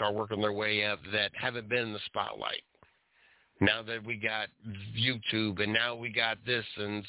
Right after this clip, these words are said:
social media and everything else, now it's getting easier to recognize these people. And I think that's another reason why it's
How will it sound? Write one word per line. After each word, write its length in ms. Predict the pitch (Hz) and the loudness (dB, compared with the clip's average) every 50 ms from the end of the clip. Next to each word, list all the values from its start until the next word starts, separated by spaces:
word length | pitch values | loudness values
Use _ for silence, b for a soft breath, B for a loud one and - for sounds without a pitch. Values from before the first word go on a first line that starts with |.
| - | -2
social 320 | 117 120 110 107 104 110 113 | 0 0 0 0 0 0 2
media 420 | 120 120 117 110 113 110 101 101 | 4 4 2 2 2 2 4 4
and 80 | 104 110 | 4 4
everything 400 | 113 113 110 101 110 110 117 117 | 4 4 2 0 0 2 4 4
else, 180 | 113 113 110 - B B B B B B B B B - | 4 4 2 -2 B B B B B B B B B 2
now 480 | - - - - 143 143 139 135 131 131 - | 4 6 6 6 4 2 2 0 0 -2 -2
it's 220 | - 123 120 110 113 123 123 | -4 -4 -4 -4 -6 0 2
getting 300 | 135 135 135 131 127 131 | 2 4 4 2 4 4
easier 340 | 139 139 123 110 113 110 | 4 2 2 2 0 0
to 80 | 101 104 | 0 0
recognize 460 | 104 104 98 - 98 95 95 95 95 95 95 | -2 -2 -2 -2 -6 -6 -4 -6 -6 -6 -10
these 140 | 90 - - | -14 -12 -10
people. 300 | - 98 - - - 85 - - _ _ _ _ _ B B B B B B B B B B B | -10 -10 -10 -10 -14 -18 -18 -20 _ _ _ _ _ B B B B B B B B B B B
And 100 | - 104 | 2 2
I 60 | 98 95 - | 2 2 0
think 140 | - 110 101 - | -2 -2 0 0
that's 180 | 113 110 - 117 | -2 -2 -2 -4
another 240 | 120 120 117 117 117 | -4 -4 -2 -2 -2
reason 260 | 120 117 107 113 113 | -4 -4 -4 -4 -2
why 260 | 110 117 117 117 117 | 0 0 2 2 2
it's 200 | 117 113 107 - | 0 -2 -4 -8